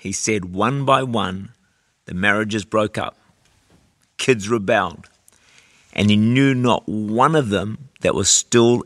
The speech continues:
attending church regularly. Then he said this, "God did us a big favor by not putting oil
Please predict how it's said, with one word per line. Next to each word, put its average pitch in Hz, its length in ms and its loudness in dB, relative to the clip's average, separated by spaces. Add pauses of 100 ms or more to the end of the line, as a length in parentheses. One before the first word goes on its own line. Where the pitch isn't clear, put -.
attending 110 720 2
church - 580 2 (380)
regularly. 95 720 -2 (1400)
Then 101 160 2
he 117 80 4
said 92 320 2
this, - 400 -6 (800)
"God 131 340 4
did 135 160 4
us 127 240 2
a - 80 -6
big 98 340 -2
favor 104 520 -2 (880)
by 95 120 0
not 107 280 0
putting 113 360 0
oil 104 460 2